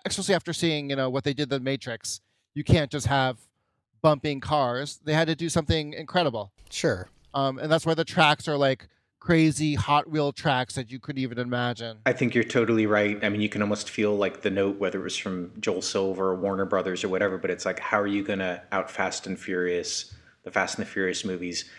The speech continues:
Speaker 3: How are you gonna compete with video games out there? How are you gonna, you know, like that GameCube game that you mentioned?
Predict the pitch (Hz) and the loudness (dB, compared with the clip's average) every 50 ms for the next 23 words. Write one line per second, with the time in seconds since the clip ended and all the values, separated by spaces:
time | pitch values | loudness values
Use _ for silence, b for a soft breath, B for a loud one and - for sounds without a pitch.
0 | B B B B - 104 101 98 101 98 - 104 98 - - 104 - - 104 104 | B B B B -2 -2 0 0 -2 -2 -2 -2 -4 -4 -6 -8 -6 -6 -8 -6
1 | 98 98 95 90 92 87 87 87 87 87 78 - 85 82 82 82 82 82 - 90 | -6 -8 -8 -8 -8 -6 -4 -6 -6 -6 -6 -8 -8 -8 -8 -10 -8 -8 -6 -6
2 | 85 82 78 - - 87 85 80 82 80 80 80 - - - - 92 90 87 87 | -6 -6 -8 -8 -8 -6 -6 -4 -4 -4 -6 -6 -8 -10 -6 -4 -4 -2 -2 -4
3 | 87 87 87 87 85 80 - 90 82 82 82 80 78 - - 107 95 85 80 80 | -6 -6 -8 -8 -10 -8 -6 -6 -6 -6 -8 -10 -10 -12 -10 -10 -10 -10 -10 -8
4 | 85 82 80 - 98 - - - - 95 92 95 95 92 - - - - 90 - | -8 -8 -6 -6 -6 -6 -6 -4 -4 -4 -4 -4 -6 -10 -12 -12 -12 -12 -10 -8
5 | - 95 80 85 87 87 90 98 92 - 95 90 92 90 90 90 - 101 95 - | -8 -8 -8 -8 -8 -6 -6 -6 -6 -6 -6 -8 -8 -8 -6 -6 -6 -8 -8 -10